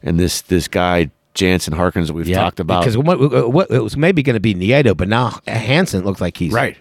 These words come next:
Speaker 1: Harkins.
Speaker 2: Harkins, sorry, Har-, Harkins.
Speaker 1: So th-, that makes your fourth line, Matt Nieto, Noel Akari, and either Jeff Carter or Big Z if he clears waivers.
Speaker 2: Right. Yep. Yep. Correct.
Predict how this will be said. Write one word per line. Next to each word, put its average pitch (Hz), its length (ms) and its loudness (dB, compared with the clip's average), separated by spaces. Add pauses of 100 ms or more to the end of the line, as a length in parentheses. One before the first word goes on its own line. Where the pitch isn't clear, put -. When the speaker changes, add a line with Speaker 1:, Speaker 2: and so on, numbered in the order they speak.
Speaker 1:
Harkins. 95 540 0
Speaker 2:
Harkins, 80 320 0
sorry, 80 180 0
Har-, 90 180 0
Harkins. - 420 -8 (100)
Speaker 1:
So 104 300 4
th-, - 300 -8
that 104 220 -2
makes 98 560 0
your 92 260 2
fourth 160 420 2
line, 95 420 0 (180)
Matt 113 260 -2
Nieto, 95 540 4 (800)
Noel 117 520 4 (260)
Akari, 95 580 2 (1800)
and 104 140 2
either 92 360 4 (340)
Jeff 110 220 2
Carter 104 400 2
or 92 340 0
Big 90 300 0
Z 90 200 4
if 78 100 0
he 80 80 0
clears 92 320 0
waivers. 73 520 0
Speaker 2:
Right. 101 220 2 (360)
Yep. 107 260 0 (300)
Yep. 104 240 0
Correct. 98 400 0